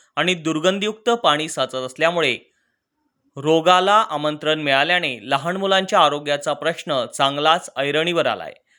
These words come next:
गेल्या अनेक महिन्यांपासून उद्भवलेल्या या समस्येकडे ना संबंधित विभागाचं लक्ष आहे, ना लोकप्रतिनिधींचं, तसेच आरोग्य विभागाचंही याकडे साफ दुर्लक्ष झालंय.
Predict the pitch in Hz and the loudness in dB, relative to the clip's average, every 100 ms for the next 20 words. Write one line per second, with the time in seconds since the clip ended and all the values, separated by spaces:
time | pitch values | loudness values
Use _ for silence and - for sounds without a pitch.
0 | _ - 156 160 156 175 180 180 180 185 | _ -2 2 4 2 -2 -4 -4 -2 -2
1 | 175 175 190 190 - 147 139 160 185 185 | -4 -4 -6 -8 -8 -10 -4 -2 0 2
2 | 131 90 _ _ _ 170 190 - 160 170 | 2 0 _ _ _ 0 0 0 -2 -4
3 | - 220 202 156 120 - _ 127 147 147 | -4 -4 0 0 -2 -8 _ 0 0 0
4 | 135 131 135 156 151 139 147 151 165 160 | -4 -6 -6 -6 -6 -6 -4 2 2 2
5 | 175 165 - 165 151 175 196 190 156 160 | 2 0 0 0 2 0 -6 -4 0 0
6 | 165 _ _ - 160 180 170 160 175 208 | 0 _ _ -2 0 0 -2 -2 -2 -4
7 | 202 165 - 90 - _ _ _ _ 160 | -4 -8 -10 -12 -14 _ _ _ _ 0
8 | 160 196 202 - 127 143 165 170 175 170 | 4 2 2 -4 -2 0 0 -2 0 2
9 | 165 196 208 220 208 120 - _ _ 139 | 2 2 0 -2 -4 -4 -8 _ _ 2
10 | 160 165 156 160 165 139 139 139 131 135 | 2 2 -2 -4 -2 2 2 0 -6 -2
11 | 151 - 156 127 104 90 | -2 -2 -10 -10 -10 -10